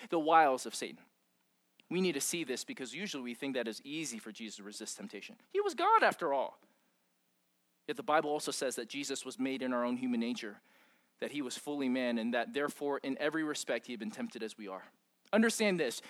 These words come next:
Jesus did not resist the temptations of Satan by the p-, superior power of his deity, but in all the weakness of his humanity. This gives us hope.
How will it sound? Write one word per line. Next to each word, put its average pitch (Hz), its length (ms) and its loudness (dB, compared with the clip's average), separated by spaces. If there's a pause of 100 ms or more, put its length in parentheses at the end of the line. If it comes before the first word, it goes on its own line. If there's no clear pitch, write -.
(100)
Jesus 254 400 4
did 277 120 6
not 269 200 12
resist 262 320 4
the 247 60 -2
temptations 233 520 4
of - 40 0
Satan 202 280 4
by 170 140 8
the 160 100 4
p-, - 160 -6
superior 277 800 4
power 247 400 12
of 220 80 10
his 226 100 4
deity, 214 420 2 (500)
but 165 120 0
in 175 120 2
all 240 380 12
the 208 100 10
weakness 196 340 2
of 175 100 2
his 165 100 0
humanity. 143 500 0 (720)
This 156 160 -2
gives 165 180 2
us 165 100 0
hope. 156 300 2